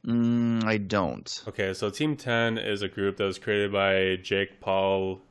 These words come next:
Speaker 2: and, like, a big crew of people. They made, like, he, he's responsible for making a bunch of films. He's actually one of the fastest growing YouTube,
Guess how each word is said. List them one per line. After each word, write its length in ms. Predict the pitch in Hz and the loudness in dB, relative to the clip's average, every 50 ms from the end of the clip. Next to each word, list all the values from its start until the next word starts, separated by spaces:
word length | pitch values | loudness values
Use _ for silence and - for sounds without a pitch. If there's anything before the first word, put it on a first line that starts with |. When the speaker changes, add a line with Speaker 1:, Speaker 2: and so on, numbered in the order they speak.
| - | -12
Speaker 2:
and, 280 | - 107 95 92 92 95 | -8 -6 -6 -4 -4 -4
like, 260 | 92 90 90 87 - | -4 -4 -4 -4 -6
a 200 | 110 101 95 90 87 - | -4 -4 -4 -4 -6 -4
big 160 | - 101 95 | -4 -6 -4
crew 180 | - - 104 98 | -4 -8 -8 -8
of 80 | 92 - | -8 -8
people. 500 | - 101 - - 98 95 95 95 92 - - - - - - - | -10 -12 -8 -4 -2 0 0 0 -2 -4 -10 -20 -20 -16 -8 -4
They 100 | 117 107 | -2 0
made, 360 | 104 101 107 107 107 113 - - - | 0 0 0 0 0 -2 -6 -6 -4
like, 160 | 117 98 90 | -2 -2 -2
he, 260 | 92 107 110 107 107 107 - | -2 -6 -6 -6 -6 -8 -8
he's 220 | - 117 107 - - | -8 -8 -8 -6 -8
responsible 440 | 107 - - 98 98 - - 104 | -10 -6 -4 -4 -4 -4 -6 -10
for 40 | 101 | -8
making 200 | 98 98 - 98 | -6 -6 -4 -4
a 20 | 90 | -4
bunch 200 | 92 92 - - | -4 -6 -6 -8
of 80 | - | -10
films. 320 | - 104 98 98 98 98 - | -6 -4 -4 -4 -4 -6 -4
He's 100 | 113 113 | -2 0
actually 280 | 113 110 - - 113 | 0 0 0 -4 -4
one 200 | 104 101 101 98 | -4 -4 -4 -6
of 60 | 92 | -6
the 40 | - | -4
fastest 360 | - 95 95 - - 92 - | -2 -2 -2 -2 -4 -10 -8
growing 260 | - 98 95 92 90 90 | -6 -4 -4 -4 -4 -6
YouTube, 500 | 90 92 90 - - 98 92 92 90 | -8 -12 -12 -10 -10 -8 -8 -8 -10